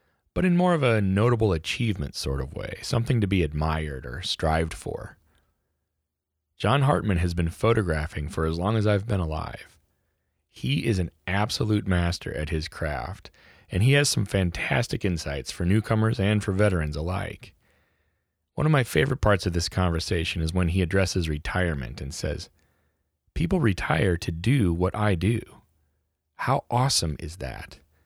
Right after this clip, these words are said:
If you're on the front end of this business, consider those words and that concept. You'll be forty-five or sixty or beyond before you know it. And if you're still blazing trails the way John has been during his career, you'll have something special to look back on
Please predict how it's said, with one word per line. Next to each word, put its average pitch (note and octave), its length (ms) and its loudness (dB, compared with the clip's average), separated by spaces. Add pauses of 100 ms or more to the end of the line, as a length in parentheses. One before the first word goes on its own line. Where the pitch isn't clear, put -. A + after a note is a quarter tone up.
(760)
If - 160 -6
you're F3+ 100 4
on F#3 60 2
the D3+ 60 2
front D3 320 0
end C#3 200 4
of E2+ 60 4
this D2+ 200 -2
business, - 520 -8
consider D3+ 440 0
those A2 240 2
words F#2+ 400 2
and D#2+ 100 0
that - 160 -4
concept. - 680 -4 (840)
You'll A#2 140 2
be D3 80 2
forty-five A2 800 0
or D#2 140 -4 (100)
sixty G#2 540 -2
or E2 80 2
beyond F2 480 2
before F#2 260 0
you F2 160 2
know F#2+ 280 0
it. - 180 -14 (1000)
And E2+ 140 0
if E2+ 100 -2
you're D#3 120 2
still - 260 -2
blazing C#3+ 460 2
trails G#2 440 2
the E2 100 0
way F2+ 200 2
John G#2+ 380 2
has D2+ 240 0
been C#2+ 240 -6
during F2+ 260 0
his G2 180 0
career, E2 680 -4 (720)
you'll A#2 140 4
have G#2 180 2
something E2 320 -2
special - 400 -2
to E2 80 0
look D#2+ 180 -2
back - 320 -4
on - 240 -12